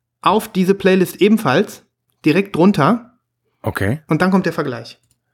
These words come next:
Speaker 2: Du hast Aerolexico?
Speaker 1: Nee, ich kenne es. Ich hab es nicht. Ich kenne es.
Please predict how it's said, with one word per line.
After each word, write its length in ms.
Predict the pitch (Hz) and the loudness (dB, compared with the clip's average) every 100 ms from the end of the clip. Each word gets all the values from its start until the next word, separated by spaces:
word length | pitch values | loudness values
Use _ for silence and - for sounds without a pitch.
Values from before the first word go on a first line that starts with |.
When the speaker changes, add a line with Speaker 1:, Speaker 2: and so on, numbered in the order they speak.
| _ _ _ - _ _ - _ _ | _ _ _ -20 _ _ -20 _ _
Speaker 2:
Du 260 | 151 214 190 | -2 0 2
hast 280 | 214 - - | 0 -4 0
Aerolexico? 920 | 170 190 190 214 - 156 - 87 _ _ _ _ _ | 2 4 4 2 -2 -6 -6 -8 _ _ _ _ _
Speaker 1:
Nee, 140 | 131 165 | 0 0
ich 140 | 160 | 2
kenne 220 | 151 165 | 2 2
es. 140 | 120 135 | 0 -2
Ich 120 | 151 | -4
hab 120 | 147 | -2
es 120 | 143 | -2
nicht. 320 | 113 107 - | -2 -6 -12
Ich 120 | - - | -14 -6
kenne 200 | 131 120 | -4 -4
es. 200 | - | -10